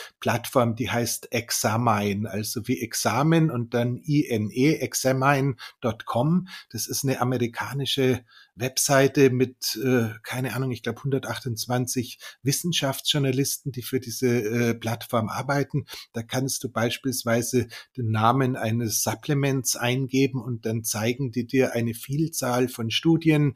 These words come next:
und bewerten sozusagen, ob dieses Supplement, äh, was für ein Problem kann oder nicht. Und, äh, derartige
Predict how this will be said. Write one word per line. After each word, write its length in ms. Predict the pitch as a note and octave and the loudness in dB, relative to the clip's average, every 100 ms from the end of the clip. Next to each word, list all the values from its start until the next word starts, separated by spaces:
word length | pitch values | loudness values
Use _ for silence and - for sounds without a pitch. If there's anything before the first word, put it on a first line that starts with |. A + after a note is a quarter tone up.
| - - | -6 -8
und 180 | C3 A2+ | -6 0
bewerten 580 | B2 G#2+ A#2 A#2+ - B2+ | 0 2 2 2 0 0
sozusagen, 760 | C3+ B2+ - A#2+ A#2+ A#2+ C3 | 2 2 -2 -2 0 0 -2
ob 160 | A#2+ - | -8 -8
dieses 320 | B2+ C3 - | -8 -4 -2
Supplement, 680 | A#2 - B2+ A#2+ A#2+ A#2 - | -2 -2 -2 0 -2 -4 -4
äh, 320 | C3+ B2 A2 | 0 0 0
was 220 | A#2 - | -2 -2
für 140 | - A#2 | -2 -2
ein 140 | A2+ | 0
Problem 520 | A2+ A2 G#2+ A2 A2+ | -4 -4 -2 -2 -4
kann 320 | - B2+ C3+ | -2 -2 -2
oder 220 | A#2 G#2+ G#2+ | -4 -6 0
nicht. 400 | E3 F3 - - - - - | 0 0 -8 -16 -14 -14 -6
Und, 440 | B2+ C3 B2+ - - | 0 0 -2 -4 4
äh, 220 | C3 B2 - - _ - D4 - C#3+ - | 4 4 -2 -20 _ -20 -18 -18 -20 0
derartige 1040 | C#3 C#3+ C#3+ C3+ C3+ - C3+ C#3 C3 B2 | 6 6 6 6 4 4 0 8 8 8